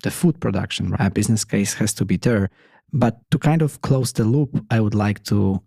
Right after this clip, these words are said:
add last component, which will be about closing the loop, because I'm wondering how could we integrate in all of that that has been just said, circularity. So basically all the things that we discuss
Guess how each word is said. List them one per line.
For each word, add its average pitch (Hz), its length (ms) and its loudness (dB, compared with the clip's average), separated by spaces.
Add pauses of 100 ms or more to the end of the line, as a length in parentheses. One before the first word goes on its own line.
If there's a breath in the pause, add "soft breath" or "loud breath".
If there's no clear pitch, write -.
add 104 240 -2
last 101 280 0 (140)
component, 110 720 2 (140)
which 110 240 0
will 160 120 4
be 120 120 0
about 98 240 -2
closing 110 400 0
the 101 100 0
loop, 110 340 0 (420 loud breath)
because 120 360 0 (260)
I'm 135 180 4
wondering 151 380 2
how 120 220 0
could 123 240 -2
we 113 160 2
integrate 101 800 -2
in 113 120 2
all 110 140 2
of 107 140 -2
that - 340 -2 (100)
that 117 200 -2
has - 180 0
been 104 180 0
just - 280 -2
said, 104 240 0 (280 soft breath)
circularity. 131 840 0 (380)
So 101 440 -2 (180)
basically 113 800 -2 (320)
all 120 140 2
the 143 100 2
things 107 360 0
that 101 160 -4 (100)
we 95 220 0
discuss - 600 -4